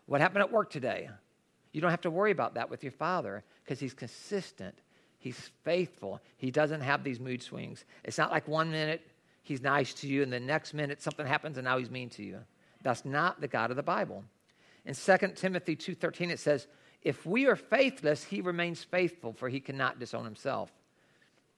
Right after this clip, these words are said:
That means he doesn't change.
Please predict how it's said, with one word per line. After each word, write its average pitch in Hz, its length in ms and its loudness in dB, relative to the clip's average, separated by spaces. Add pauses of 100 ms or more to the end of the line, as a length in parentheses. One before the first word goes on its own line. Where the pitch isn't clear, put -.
(400)
That 233 240 8
means 180 440 0 (1300)
he - 160 -2
doesn't 185 240 6
change. 208 340 2